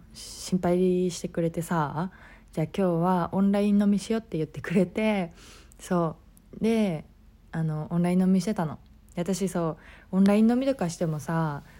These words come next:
もうお酒なんか飲んでも一缶チューハイ一本二本ぐらいなんだけど、もうその日はさ、もうなんか六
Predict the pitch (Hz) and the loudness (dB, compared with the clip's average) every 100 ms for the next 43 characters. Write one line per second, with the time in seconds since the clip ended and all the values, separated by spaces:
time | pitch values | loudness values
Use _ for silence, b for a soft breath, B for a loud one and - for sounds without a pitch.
0 | B - 156 147 151 185 185 208 247 214 | B -10 -6 -4 -4 -4 -2 0 2 0
1 | 165 220 214 175 156 196 202 - - - | 2 4 4 2 0 -2 -4 -10 -20 -6
2 | 202 202 202 196 220 196 175 151 180 185 | -2 0 2 0 0 -2 -2 0 0 -2
3 | 180 165 170 180 180 185 180 160 151 160 | -2 -2 0 2 2 0 0 -4 -6 -8
4 | 160 151 - 165 - - B B B B | -10 -8 -6 -6 -8 -18 B B B B
5 | - 165 190 214 247 247 165 - 147 135 | -6 0 4 4 4 2 0 -2 -6 -8
6 | - - - - - - B B - 175 | -12 -14 -14 -14 -14 -14 B B -6 -2
7 | 180 185 185 175 160 - - - 190 | 2 4 2 0 -2 -4 -6 -2 -2